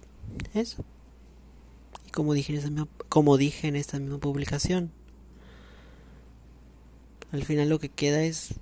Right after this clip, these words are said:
la lección, o sea, la lección es no exagerar cosas, o sea, no exagerar al momento de tratar problemas.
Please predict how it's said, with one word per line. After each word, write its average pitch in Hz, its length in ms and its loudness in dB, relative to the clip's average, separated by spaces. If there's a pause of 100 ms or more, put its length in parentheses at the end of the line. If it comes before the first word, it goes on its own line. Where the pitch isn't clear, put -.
la 160 100 0
lección, 190 400 0
o 156 100 0
sea, 131 160 -6
la 131 100 -6
lección 151 500 -2
es 151 460 -2
no 143 80 0
exagerar 131 720 -4 (1000)
cosas, 139 560 -6
o - 40 -20
sea, 147 200 -12 (380)
no 139 80 -4
exagerar 127 640 -4
al 127 80 -6
momento 131 380 -8
de 120 100 -6
tratar 123 380 -10
problemas. - 680 -12